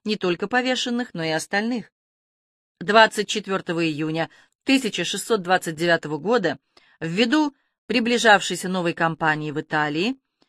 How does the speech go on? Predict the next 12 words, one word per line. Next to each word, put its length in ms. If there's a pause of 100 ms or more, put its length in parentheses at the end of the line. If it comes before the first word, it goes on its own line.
(240)
обстановка, 960 (280)
в 80
которой 520
осложнилась, 960 (380)
был 240
подписан 560
мирный 300
договор, 520 (840)
обязывавший 960 (200)
все 280
протестантские 720
города 540